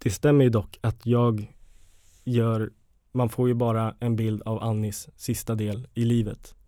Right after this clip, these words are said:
som du sa. Hur hon var innan vet jag inte så mycket om, i och med att rättegången som jag baserar allt på kretsar inte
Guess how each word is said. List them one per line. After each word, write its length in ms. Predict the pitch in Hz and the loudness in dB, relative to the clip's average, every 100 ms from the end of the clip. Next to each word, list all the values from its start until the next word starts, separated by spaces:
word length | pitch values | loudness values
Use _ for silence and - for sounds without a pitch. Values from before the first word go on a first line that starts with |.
| _ _ _ | _ _ _
som 260 | - 120 110 | -10 -2 -2
du 100 | 107 | -2
sa. 220 | 104 143 - - - _ _ _ - - - - - - | -4 -8 -12 -20 -20 _ _ _ -20 -18 -14 -14 -16 -20
Hur 220 | - 135 127 | 2 6 8
hon 180 | 135 | 6
var 220 | 117 107 - | 4 0 2
innan 500 | 139 123 143 147 131 - - - | 4 6 6 4 0 -4 -20 -10
vet 280 | 120 135 139 | 0 2 4
jag 100 | 139 | 4
inte 180 | 120 113 | 2 2
så 60 | |
mycket 180 | 120 120 | 0 2
om, 240 | 151 127 113 | 4 4 4
i 120 | 110 | 2
och 40 | |
med 120 | 113 110 | 2 0
att 180 | - - - - - - - | -4 -16 -20 -20 -20 -20 -6
rättegången 640 | 123 123 - 127 135 123 | 0 2 2 2 2 2
som 200 | 117 117 | 2 0
jag 260 | 107 107 113 | 2 -2 -6
baserar 480 | - - 107 143 131 | -12 -8 0 4 4
allt 160 | 110 98 - - | 2 -2 -10 -12
på 240 | - 104 101 - - - - - - | -4 -2 -4 -10 -20 -20 -20 -20 -6
kretsar 320 | 123 110 113 | -4 -2 -2
inte 240 | 104 107 | -2 -6